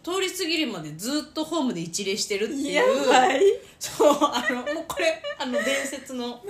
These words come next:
Speaker 2: ジで？
Speaker 1: はい、伝統があるんですけど、
Speaker 2: え、今も？
Speaker 1: 今もおそらくあるよ。
Speaker 2: あ、そうなの？
Speaker 1: うん。
Speaker 2: じゃあ、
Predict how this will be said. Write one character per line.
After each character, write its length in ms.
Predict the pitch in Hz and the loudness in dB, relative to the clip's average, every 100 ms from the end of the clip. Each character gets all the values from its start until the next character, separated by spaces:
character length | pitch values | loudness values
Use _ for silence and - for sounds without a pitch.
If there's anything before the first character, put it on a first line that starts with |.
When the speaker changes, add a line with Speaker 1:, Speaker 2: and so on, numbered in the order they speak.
| 403 494 480 | 0 0 0
Speaker 2:
ジ 60 | 427 | 0
で？ 60 | 220 | 4
Speaker 1:
は 160 | - | 4
い、 120 | 180 | 2
伝 260 | 190 254 247 | 0 -2 -2
統 160 | 254 240 | -4 -4
が 180 | 226 - | -4 -4
あ 120 | 233 | -6
る 260 | 220 185 180 | -6 -8 -8
ん 40 | |
で 80 | 254 | -6
す 40 | |
け 100 | 294 | -4
ど、 0 | |
Speaker 2:
え、 20 | |
今 120 | 359 233 | -2 -2
も？ 440 | 190 190 180 170 - | -4 -6 -8 -12 -4
Speaker 1:
今 220 | 349 403 | 0 0
も 140 | 196 | -2
お 60 | 185 | -4
そ 140 | - | -4
ら 120 | 247 175 | -4 -4
く 120 | 180 | -4
あ 60 | |
る 60 | 208 | -4
よ。 40 | 208 | -4
Speaker 2:
あ、 20 | 170 - _ | -8 -18 _
そ 200 | - - 381 | -16 -14 -12
う 20 | 302 | -10
な 80 | |
の？ 80 | 226 | -6
Speaker 1:
う 40 | 240 | -4
ん。 260 | 208 175 - - _ - _ | -4 -10 -16 -20 _ -20 _
Speaker 2:
じ 140 | - 240 | -12 -10
ゃ 80 | |
あ、 140 | 214 | -10